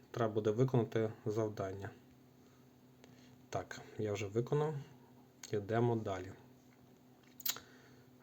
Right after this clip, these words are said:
Наступний проект — це TapSwap. Заходимо в нього.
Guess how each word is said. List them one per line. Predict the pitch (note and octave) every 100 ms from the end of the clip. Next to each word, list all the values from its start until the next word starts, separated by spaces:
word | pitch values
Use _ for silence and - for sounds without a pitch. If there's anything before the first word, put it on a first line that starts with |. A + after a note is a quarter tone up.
| -
Наступний | A2+ A2 - B2 A#2 G#2+
проект — | - A2 G#2 -
це | G#2+
TapSwap. | G2 G#2 G#2 - C3 E3+ - - - - - - - - - - - - - - - - - - -
Заходимо | G#2+ G#2+ - B2+ C3 C3
в |
нього. | C3+ B2+